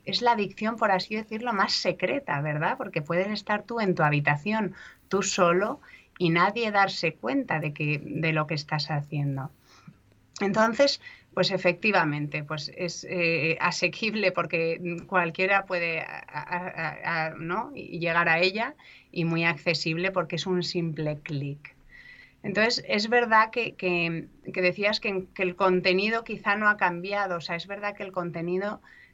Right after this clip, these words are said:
perdóname que te corrija, Alejandro, pero ha cambiado y mucho. O sea, ahora la pornografía encima es, em,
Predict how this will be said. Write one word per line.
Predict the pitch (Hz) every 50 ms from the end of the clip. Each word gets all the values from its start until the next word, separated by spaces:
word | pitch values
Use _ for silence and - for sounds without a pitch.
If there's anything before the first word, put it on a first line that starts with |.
| _ _ _
perdóname | - 175 175 180 180 185 185 190 185
que | 185 185
te | 185 - -
corrija, | - 170 170 175 180 175 - - 190
Alejandro, | 185 175 160 - 180 180 185 190 202 196
pero | 185 165 165 170
ha | 175
cambiado | - 202 190 190 190 185 175 185 185 196 214 - -
y | - 180 165
mucho. | 170 175 180 190 185 185 185 - - 156 156
O | 160
sea, | 156 - 165 160
ahora | 160 160 175 185 196
la | 202 202 202
pornografía | 202 202 190 190 190 190 180 180 175 175 160 - - 190 190 190 180 170
encima | 165 165 151 147 - - 190 190 190 190 190 185 185 196
es, | 214 - - - _ _ _ _ - - - - _ _ _ _
em, | - 180 170 170 165 165 165 165 160 160 156 156 160 160 160 160 -